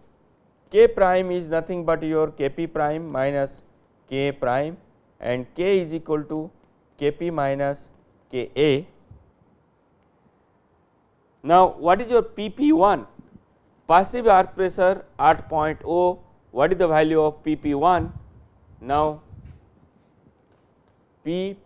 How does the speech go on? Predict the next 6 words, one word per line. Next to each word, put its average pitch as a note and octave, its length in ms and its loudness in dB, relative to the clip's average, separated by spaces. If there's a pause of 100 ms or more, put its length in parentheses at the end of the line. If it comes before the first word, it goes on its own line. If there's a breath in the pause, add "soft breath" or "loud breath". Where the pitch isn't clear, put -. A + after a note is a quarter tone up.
(120)
P E3 360 -8
one D#3 500 -2
prime D#3+ 400 -2
is D3+ 180 -8
equal D3 340 2
to, E3 320 -4